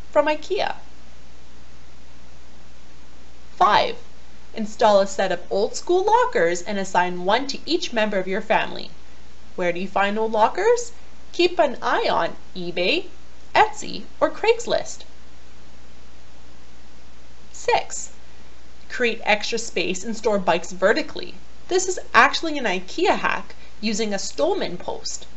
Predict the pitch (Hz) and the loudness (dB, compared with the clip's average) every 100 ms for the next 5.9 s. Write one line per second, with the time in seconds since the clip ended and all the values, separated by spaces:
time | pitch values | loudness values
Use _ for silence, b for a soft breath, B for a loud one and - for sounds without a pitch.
0 | - - - - - - - - - - | -6 -6 -6 -6 -6 -6 -6 -6 -6 -6
1 | - - - - - - - - - - | -6 -4 -4 -4 -4 -4 -4 -4 -4 -4
2 | - - - - - - - - 370 381 | -4 -4 -4 -4 -4 -4 -4 2 2 4
3 | - - - - - - - - - 349 | 0 -4 -6 -6 -6 -6 -6 -6 -2 4
4 | 349 - - - - - - - 269 359 | 4 4 0 -2 -4 -4 -6 -2 2 4
5 | - 214 214 196 190 - 339 202 170 | 4 0 0 0 -2 2 2 2 0